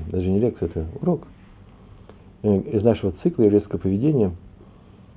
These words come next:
Посмотрите, урок номер один, да? Э, так вот, он не был первым. Первым был как раз урок, который назывался «Отдельно, без всяких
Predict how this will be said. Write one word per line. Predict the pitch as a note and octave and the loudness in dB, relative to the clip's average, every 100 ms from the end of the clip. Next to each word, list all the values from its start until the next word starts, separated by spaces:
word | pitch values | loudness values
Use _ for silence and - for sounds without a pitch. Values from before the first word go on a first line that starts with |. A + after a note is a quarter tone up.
| - | -20
Посмотрите, | - D#3 D#3 A#2 | 0 6 8 8
урок | A#2 A#2 | 6 6
номер | B2 A#2 A2+ | 4 6 6
один, | G#2+ F#2 | 6 4
да? | A2 E3+ - - - - - | 4 2 0 -18 -20 -14 -2
Э, | A2+ G#2+ G#2 G2+ G#2 G2 | 4 6 8 6 6 4
так | - | 4
вот, | - C#3 | 4 6
он | C#3+ | 8
не | C#3+ | 8
был | G#2+ | 6
первым. | G#2 A#2+ G2+ F2+ | 4 6 6 6
Первым | F2 C#3 B2 | 4 6 6
был | A#2+ | 4
как | A2+ G#2+ | 4 6
раз | B2 A2+ | 4 6
урок, | B2 D#3 D#3 | 6 6 4
который | G#2+ G2+ | 4 4
назывался | F#2+ G#2+ A#2+ A2+ G#2 | 4 6 6 4 0
«Отдельно, | - G#2+ A2 A#2 A2+ | 2 2 6 6 6
без | G2+ | 4
всяких | G#2 - | 2 2